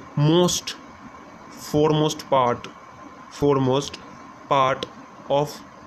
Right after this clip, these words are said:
body, of body. So capitalist means head. Now we have the five words which are built on the capitalist, and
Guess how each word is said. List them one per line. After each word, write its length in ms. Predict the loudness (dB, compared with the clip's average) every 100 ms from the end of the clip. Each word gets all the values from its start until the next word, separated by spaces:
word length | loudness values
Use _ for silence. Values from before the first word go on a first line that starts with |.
| -8
body, 480 | 0 2 2 0 -4 -12 -20 -20 -20 -20 -20 -20 -20 -20 -20 -20 -20 -14 -2
of 280 | -2 -2 -6 0
body. 280 | 2 2 -2 -8 -6
So 140 | -2
capitalist 680 | 0 0 0 0 0 0 0
means 380 | 2 2 2 -4 -6 0
head. 220 | 0 -2 -8 -12 -4
Now 240 | 0 0
we 120 | 0 0
have 180 | 0 0
the 100 | 0
five 380 | 0 0 2
words 340 | 4 4 4 0 -10 -4
which 180 | 0 0
are 100 | 2
built 240 | 0 2
on 140 | 2
the 100 | 0
capitalist, 760 | 0 -2 -2 -2 0 -2 -4 -10 -14 -6
and 380 | -2 0 -2